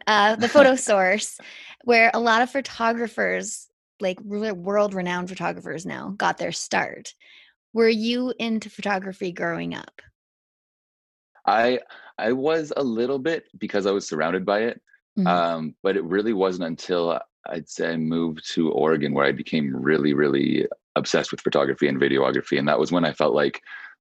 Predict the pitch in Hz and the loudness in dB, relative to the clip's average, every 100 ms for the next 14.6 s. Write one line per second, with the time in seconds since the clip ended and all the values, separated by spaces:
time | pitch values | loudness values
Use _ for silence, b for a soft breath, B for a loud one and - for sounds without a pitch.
0 | - 76 73 71 69 - - _ _ _ | 0 2 4 2 0 -2 -4 _ _ _
1 | - 80 73 78 71 78 65 76 73 71 | 0 2 2 2 2 -2 -2 -2 0 -2
2 | - 71 64 73 65 - 67 73 69 - | -2 -2 -2 -4 -4 -4 -2 0 0 0
3 | 71 69 65 - - 82 76 - 71 65 | 2 2 0 -4 -4 2 0 0 -2 -2
4 | - 73 65 69 69 67 65 71 65 - | -2 -4 0 0 2 0 0 -4 -6 -12
5 | B B _ - 95 87 82 95 90 80 | B B _ 0 2 2 0 2 2 2
6 | 80 82 78 80 76 76 73 76 76 73 | 0 0 0 2 2 0 0 0 0 0
7 | 73 78 76 71 69 65 - _ 78 73 | 0 0 0 0 0 -4 -8 _ -2 -2
8 | - - 71 76 - 71 - 76 78 90 | -4 -8 -4 -4 -2 -6 -2 -2 0 0
9 | 95 104 - 73 69 - - 78 73 - | 2 -2 -4 -4 -2 -6 -6 -6 -6 -10
10 | 76 69 73 71 - 67 65 64 64 62 | -10 -4 -4 -4 -6 -8 -8 -8 -8 -6
11 | 62 62 60 58 58 - - - _ _ | -8 -8 -10 -10 -10 -14 -16 -20 _ _
12 | _ 190 180 - 170 160 226 - 208 185 | _ -10 -10 -10 -12 -8 -10 -6 -6 -4
13 | 180 170 151 - 180 165 165 _ - 180 | -6 -4 -6 -6 -10 -10 -12 _ -12 -10
14 | 156 - 156 147 147 - | -10 -12 -14 -14 -18 -20